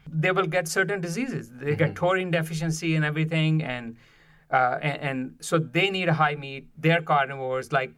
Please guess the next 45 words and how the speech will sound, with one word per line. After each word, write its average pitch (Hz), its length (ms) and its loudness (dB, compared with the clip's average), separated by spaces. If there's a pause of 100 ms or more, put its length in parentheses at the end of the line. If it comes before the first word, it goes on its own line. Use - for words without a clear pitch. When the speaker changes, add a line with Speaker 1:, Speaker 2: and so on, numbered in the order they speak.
Speaker 2:
Hmm. 98 280 -12
Speaker 1:
wild 135 280 4
cats. 123 460 -4 (300)
So 151 160 2
that's, 160 400 0
that's 165 260 -2
a 151 40 -4
different 143 320 -8
thing. 113 200 -16
So 139 300 0 (140)
that's 165 400 0
my 170 200 2
take 160 320 -4
on 147 220 0
the 143 80 -2
nutrition. 156 600 0 (320)
Speaker 2:
Mm-hmm. 95 140 -18 (240)
Speaker 1:
Uh, 147 60 -2
the 160 160 4
other, 233 280 0
uh, 151 280 -2
thing 156 200 4
I 143 80 4
like 147 200 0
to 156 60 -8
mention 147 340 -4
here 127 240 -6
is, 123 300 -12 (320)
before, 143 560 2 (500)
uh, 131 40 -8
your 135 200 0
other 147 160 4
question 139 460 -4
you're 120 120 -12
gonna 123 140 -6
ask 131 260 -2
me 120 160 -10
is, 123 480 -6 (480)
um, 135 600 2
how - 200 0
much 202 280 0
to 160 100 -8
feed 147 220 -4
and 120 100 -10
everything. - 340 -14